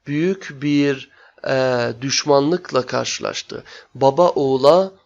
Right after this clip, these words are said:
oğul babaya, işte amca yeğene, anne oğula düşman oldu. Burada bunu görebiliyoruz. Abdullah ibn Mesud was beaten unconscious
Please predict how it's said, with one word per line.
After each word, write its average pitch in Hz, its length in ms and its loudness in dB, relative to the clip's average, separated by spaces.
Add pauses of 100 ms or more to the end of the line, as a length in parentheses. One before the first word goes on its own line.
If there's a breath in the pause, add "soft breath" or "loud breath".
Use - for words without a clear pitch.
oğul 147 360 -2
babaya, 131 640 2 (360 loud breath)
işte - 200 -6
amca 143 380 -4
yeğene, 139 720 0
anne 143 320 -2
oğula 143 560 0 (300 soft breath)
düşman 151 800 -2
oldu. 120 520 -6 (480)
Burada 131 300 0
bunu 127 160 -2
görebiliyoruz. 120 720 -4 (380 loud breath)
Abdullah 170 440 4
ibn 165 220 2
Mesud 151 460 4
was 143 440 2
beaten 165 600 0 (220 soft breath)
unconscious 151 1160 -4